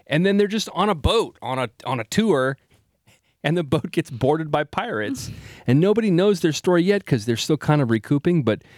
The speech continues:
Speaker 1: the, the theory is that they decided to jump for it. Instead of being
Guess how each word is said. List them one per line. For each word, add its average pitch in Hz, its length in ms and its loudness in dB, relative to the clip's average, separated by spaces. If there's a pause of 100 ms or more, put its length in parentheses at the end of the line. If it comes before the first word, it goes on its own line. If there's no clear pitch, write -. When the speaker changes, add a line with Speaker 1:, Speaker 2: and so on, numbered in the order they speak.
(220)
Speaker 1:
the, 110 320 0
the 104 140 -2
theory 139 480 0
is 98 160 0
that 104 200 -4
they 98 360 0 (380)
decided 117 360 -2
to 104 120 -2
jump 127 260 -4
for 92 200 -6
it. - 100 -10
Instead - 260 -2
of 101 120 -4
being 107 300 0